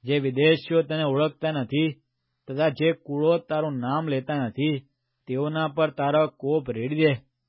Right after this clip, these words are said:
કેમ કે તેઓ યાકૂબને ખાઈ ગયા છે, બલકે ખાઈ જઈને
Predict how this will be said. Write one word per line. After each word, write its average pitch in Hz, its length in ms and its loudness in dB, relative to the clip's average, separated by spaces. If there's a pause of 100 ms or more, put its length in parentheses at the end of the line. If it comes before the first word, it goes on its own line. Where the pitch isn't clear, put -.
(340)
કેમ 151 280 -2
કે 151 200 -2
તેઓ 160 260 0
યાકૂબને 147 640 -2
ખાઈ 143 420 -4
ગયા 143 260 4
છે, 135 180 -2 (680)
બલકે 156 340 2
ખાઈ 151 400 -2
જઈને 160 280 0